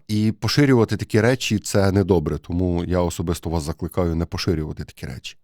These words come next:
Е, що відбувається? Бачимо якесь зло. І це зло пригнічує, тому що, м, коли дивишся, розумієш, що ти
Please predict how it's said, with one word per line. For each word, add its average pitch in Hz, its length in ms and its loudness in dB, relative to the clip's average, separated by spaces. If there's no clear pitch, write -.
Е, 78 340 -2
що - 200 2
відбувається? 135 720 2
Бачимо 131 460 2
якесь 113 240 0
зло. 85 420 0
І 104 60 -10
це 117 160 2
зло 131 340 2
пригнічує, 104 680 2
тому 104 240 -2
що, 87 680 0
м, 85 320 -12
коли 92 240 -2
дивишся, 92 440 0
розумієш, 87 400 -6
що 82 100 -12
ти 80 180 -6